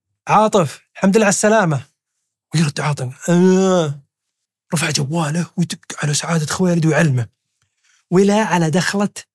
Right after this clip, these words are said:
رشدان ويعلمه، ويروح رشدان بيتأكد. قال: "عاطف، الحمد لله على السلامة." عاطف يرد بلسان ثقيل: "آه، إيه هذا؟"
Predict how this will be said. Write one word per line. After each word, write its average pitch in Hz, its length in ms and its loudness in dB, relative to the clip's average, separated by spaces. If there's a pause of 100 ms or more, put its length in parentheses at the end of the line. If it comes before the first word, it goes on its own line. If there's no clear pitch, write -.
(240)
رشدان 175 580 0 (340)
ويعلمه، 160 560 0 (160)
ويروح 170 340 0
رشدان 170 300 -2
بيتأكد. 170 640 -4 (360)
قال: 147 240 0 (560)
"عاطف، 220 320 2
الحمد 202 200 2
لله 240 80 2
على 220 80 2
السلامة." 233 540 0 (280)
عاطف 151 340 -2
يرد 151 200 -2
بلسان 143 300 -2
ثقيل: 151 340 -6 (160)
"آه، 180 300 2
إيه 180 180 4
هذا؟" 160 680 0